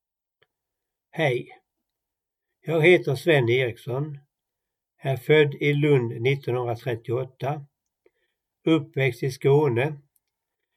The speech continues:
men bor numera sedan nittonhundrasextiosju i Halmstad. Jag fortsätter nu att gå igenom min bokhylla och tar mig friheten att presentera ett urval av dikter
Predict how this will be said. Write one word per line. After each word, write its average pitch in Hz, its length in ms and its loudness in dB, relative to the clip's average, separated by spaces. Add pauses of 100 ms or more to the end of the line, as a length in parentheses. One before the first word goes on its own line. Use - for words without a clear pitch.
(140)
men 147 180 -2
bor 156 260 6
numera 113 720 2 (100)
sedan 127 360 -2
nittonhundrasextiosju 123 1400 -6 (120)
i 113 180 -8
Halmstad. 113 680 -12 (2250)
Jag 151 280 -2
fortsätter 156 680 4
nu 143 280 2
att 120 180 -6
gå 131 220 0
igenom 131 380 2
min 113 160 0
bokhylla 123 760 -2 (840)
och 143 140 -8
tar 165 220 4
mig 165 200 0
friheten 117 920 0 (340)
att 131 120 -4
presentera 139 840 2
ett 117 180 -8
urval 143 500 2
av 101 100 -8
dikter 123 520 -4